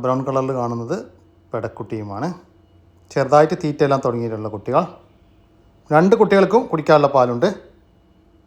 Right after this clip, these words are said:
അമ്മയാടിൻ്റെ തീറ്റയും വെള്ളം കൂടിയൊക്കെ പാർട്ടി ഗ്യാരണ്ടി തരുന്നുണ്ട്. അടിപൊളി ആടും കുഴപ്പമില്ലാത്ത രണ്ട് കുട്ടികളും. ചോദിക്കുന്ന വില ഇരുപത്തി ഒന്നായിരത്തി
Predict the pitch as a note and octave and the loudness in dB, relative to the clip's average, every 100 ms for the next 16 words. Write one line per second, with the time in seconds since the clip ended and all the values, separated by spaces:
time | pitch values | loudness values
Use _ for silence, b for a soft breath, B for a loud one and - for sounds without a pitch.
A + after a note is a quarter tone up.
0 | _ _ _ _ _ _ _ _ _ _ | _ _ _ _ _ _ _ _ _ _
1 | _ _ - C3 C3+ C#3 C#3 C#3+ C3 C#3 | _ _ -10 -2 2 2 2 0 0 -2
2 | C3+ C#3+ - _ - C3 B2 B2+ B2 D3 | -4 -6 -14 _ -8 -4 -2 -2 -2 -4
3 | D3+ A#2+ A#2 A#2 A#2 A#2 B2+ C3 A#2 F#2+ | 0 -2 -2 -4 -2 0 0 -2 -4 -6
4 | G2 G2+ E3 - _ _ _ _ _ _ | -6 -4 -4 -6 _ _ _ _ _ _
5 | _ _ _ _ _ _ _ - A#2 A#2+ | _ _ _ _ _ _ _ -10 -6 -2
6 | A#2+ A2+ A#2 F#3+ A3 _ _ - C3+ - | 0 -2 -2 -6 -10 _ _ -6 -6 -4
7 | A#2+ A2+ A#2 G#2+ G#2 G#2 - G#2 G2 - | -2 -2 -2 -6 -8 -10 -10 -10 -12 -16
8 | _ _ _ _ _ _ _ _ _ _ | _ _ _ _ _ _ _ _ _ _
9 | _ _ _ _ - F#3 F#3+ G3+ E3+ G3 | _ _ _ _ -2 4 6 6 4 4
10 | G#3 G#3 G#3 A3 G3 F3 F3+ F3+ F3 | 6 6 4 4 4 4 4 4 2